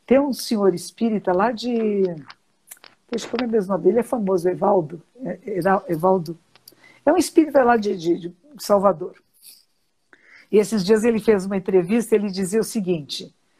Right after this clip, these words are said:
Os seres dos mundos espirituais estão muito perturbados da luz, porque só, os da sombra estão ganhando. Tá todo mundo com ódio de todo mundo.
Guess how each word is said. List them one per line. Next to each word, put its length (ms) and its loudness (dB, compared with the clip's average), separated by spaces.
Os 160 -6
seres 640 0
dos 200 -6
mundos 380 -6
espirituais 1000 -2
estão 220 0
muito 260 -6
perturbados 800 0
da 140 0
luz, 520 -4
porque 200 -4
só, 180 -4
os 160 -4
da 120 2
sombra 400 -4
estão 160 -6
ganhando. 540 -4
Tá 120 2
todo 220 2
mundo 160 -4
com 180 -8
ódio 280 -2
de 120 -8
todo 260 -4
mundo. 380 -6